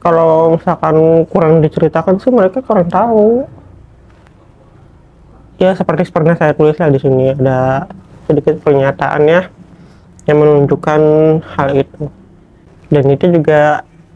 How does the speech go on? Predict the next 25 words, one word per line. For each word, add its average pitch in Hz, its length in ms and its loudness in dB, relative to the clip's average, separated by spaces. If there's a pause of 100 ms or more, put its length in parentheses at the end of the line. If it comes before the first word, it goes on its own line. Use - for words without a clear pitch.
(280)
sebetulnya 156 320 0
kita 175 240 -2
jadi 151 160 4
berterima 139 480 0
kasih 170 380 0
ya - 20 2
sebagai 139 400 2
orang 135 240 0
Indonesia 135 560 0
karena 139 400 -2 (1400)
dikenalkan 139 1040 0
gitu 135 240 -4
Indonesia 143 800 0
kepada 139 320 -2 (320)
teman-temannya, 143 1200 0 (400)
sampai 139 320 0
mereka 139 480 0
juga, - 560 -2 (560)
uh, - 0 -
udah 180 280 2
mulai 156 520 2
tumbuh 160 320 2
rasa 170 240 -2
suka 160 400 -2
tuh, 156 320 0